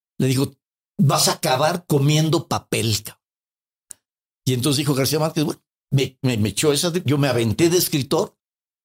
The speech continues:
y por peripecias largas tiene que emigrar de Colombia porque denuncia en, en, en Historia de un náufrago un contrabando del gobierno.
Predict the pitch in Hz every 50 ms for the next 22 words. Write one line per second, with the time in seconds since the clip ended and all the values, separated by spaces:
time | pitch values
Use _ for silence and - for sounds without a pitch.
0 | _ _ - 185 - 180 - 208 202 220 214 - _ - 208 196 190 - 302 285
1 | - 214 180 143 165 143 123 117 98 104 101 - - - - - - _ _ _
2 | _ _ _ _ _ _ _ - 175 196 190 180 - - 190 185 170 156 135 147
3 | 170 165 156 147 156 - - 135 127 143 151 156 143 143 - - 117 92 131 110
4 | 120 117 135 151 156 160 - - 147 135 131 135 - 135 127 120 113 117 - 131
5 | 123 135 131 113 - - 160 143 131 143 139 131 131 135 - - 113 117 107 110
6 | 110 - - - - 156 151 - 143 127 110 - 113 110 113 127 131 120 123 117
7 | 107 101 113 104 117 123 123 110 104 110 101 95 -